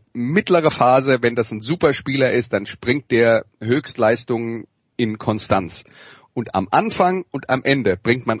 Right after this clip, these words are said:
auch immer mal wieder Höchstleistungen, aber eben noch keine Konstanz. Konstanz ist das Letzte, was in so einer Fußballerkarriere,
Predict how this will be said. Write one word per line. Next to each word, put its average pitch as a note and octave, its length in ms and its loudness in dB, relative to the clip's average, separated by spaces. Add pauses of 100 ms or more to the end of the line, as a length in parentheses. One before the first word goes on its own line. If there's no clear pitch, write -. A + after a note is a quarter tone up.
auch E3 380 0 (260)
immer D#3 220 2
mal A#2 220 0
wieder A#2+ 240 0
Höchstleistungen, C3 880 -2 (360)
aber G2+ 200 2
eben A2 160 0
noch G#2 120 -4
keine B2+ 300 0
Konstanz. A2 560 -2
Konstanz C#3 540 -4
ist - 180 -6
das F#2+ 160 -6
Letzte, C#3 720 0 (600)
was A2 220 0
in A#2 120 -6
so A2+ 80 -2
einer A2 160 0
Fußballerkarriere, A#2 1160 2